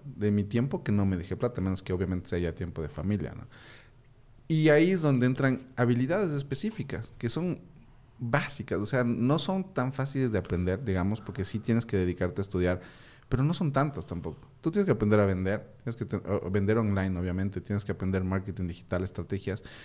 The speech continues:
tienes que aprender cómo escalar negocios, tienes que aprender nuevas economías e inteligencia artificial. Tú sabes de eso y no te vuelves a morir de hambre en tu vida, bro. No hay forma de que te mueras de hambre. Todo el mundo está dispuesto a pagarte por eso. O sea, eh, por una estrategia,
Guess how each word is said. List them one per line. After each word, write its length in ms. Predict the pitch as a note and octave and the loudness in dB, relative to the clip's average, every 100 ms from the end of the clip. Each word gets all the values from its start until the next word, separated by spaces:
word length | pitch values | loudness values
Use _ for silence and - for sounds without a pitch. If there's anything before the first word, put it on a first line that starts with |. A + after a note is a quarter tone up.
| - | -8
tienes 180 | B2+ B2 | -4 0
que 80 | A#2 | 0
aprender 400 | A2+ G2+ G2+ G2+ | 0 0 0 0
cómo 200 | A#2 B2+ | 0 0
escalar 440 | - F#2 F#2+ G#2+ | -2 -2 0 2
negocios, 600 | G2+ F#2+ A2 - F#2 G#2+ - - - | 0 0 -2 -2 -6 -6 -14 -20 -6
tienes 160 | A2+ | -4
que 60 | A2+ | -2
aprender 300 | G#2+ G2+ G#2 | -2 2 2
nuevas 260 | A2+ B2 A#2 | 4 2 -2
economías 600 | A2+ G2+ A2 C3+ C#3 - | -2 0 0 0 -4 -6
e 60 | G2+ | -6
inteligencia 520 | E2+ D2+ D#2 E2 F2 | -4 -6 -6 -6 -8
artificial. 380 | - - - - - - | -12 -16 -16 -16 -18 -12
Tú 100 | F3+ | -4
sabes 260 | G3+ F#3 C3 | 0 2 2
de 60 | |
eso 360 | D3 A3 G#2+ - | 0 0 -2 -2
y 80 | A2+ | -2
no 140 | B2 | 0
te 80 | A#2+ | -2
vuelves 240 | A#2 B2 A2 | -2 0 0
a 40 | |
morir 300 | G2+ G2 G#2 | 0 0 0
de 80 | G#2 | 0
hambre 240 | G#2+ A2 | -2 -2
en 160 | A2+ G#2+ | -2 -2
tu 140 | G#2+ | -2
vida, 260 | G2 A#2+ G2 | 0 2 0
bro. 200 | E2+ G#2 - | -4 -8 -2
No 120 | A#2+ | 0
hay 60 | C3+ | 2
forma 340 | C3 C#3+ E2+ | 2 2 0
de 100 | D2 | -4
que 80 | - | -8
te 100 | - | -8
mueras 220 | E2+ E2 | -6 -4
de 60 | D#2 | -6
hambre. 160 | C#2 - - - - | -8 -12 -20 -8 2
Todo 320 | C#3+ D3+ B2+ | 4 6 4
el 60 | G#2+ | 4
mundo 220 | A#2+ A2+ | 4 2
está 140 | G#2+ | -2
dispuesto 360 | G2 - G2 G2 | -2 -2 -4 -4
a 60 | - | -6
pagarte 380 | E2 F2+ - | -4 -4 -6
por 180 | - E2+ | -6 -4
eso. 180 | F2 - - - - - - | -4 -6 -16 -20 -20 -20 -12
O 60 | - | -2
sea, 140 | A#2+ | 2
eh, 600 | A2 - A#2 A2 G#2 F#2+ - | 2 4 4 6 6 4 4
por 140 | A#2 | 4
una 160 | C#3+ E3 | 6 2
estrategia, 560 | - G#2+ C3 - - | 0 0 0 -2 -4